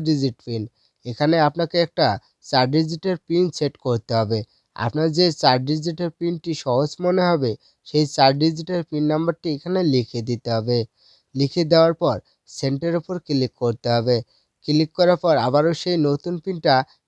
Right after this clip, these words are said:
এখানে লিখে দিতে হবে। লিখে দেওয়ার পর সেন্ডের উপর ক্লিক করতে হবে। ক্লিক করার পর এখানে দেখুন "What type of account do you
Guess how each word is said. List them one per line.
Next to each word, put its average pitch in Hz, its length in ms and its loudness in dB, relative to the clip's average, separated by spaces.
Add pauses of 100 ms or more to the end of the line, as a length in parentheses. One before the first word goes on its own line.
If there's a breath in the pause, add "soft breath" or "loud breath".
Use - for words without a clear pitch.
এখানে 160 360 -2
লিখে 131 360 -2
দিতে 123 280 -6
হবে। 120 260 0 (460)
লিখে 139 320 -2
দেওয়ার 151 320 2
পর 131 200 -4 (360)
সেন্ডের 143 460 -2
উপর 175 240 -4
ক্লিক 131 360 -6
করতে 117 360 -4
হবে। 120 260 0 (480 soft breath)
ক্লিক 165 220 0
করার 185 260 4
পর 170 160 0
এখানে 160 380 0
দেখুন 156 340 -4 (260)
"What 131 340 0
type 180 240 2
of 143 160 2 (140)
account 165 380 -2
do 151 200 0
you 165 200 2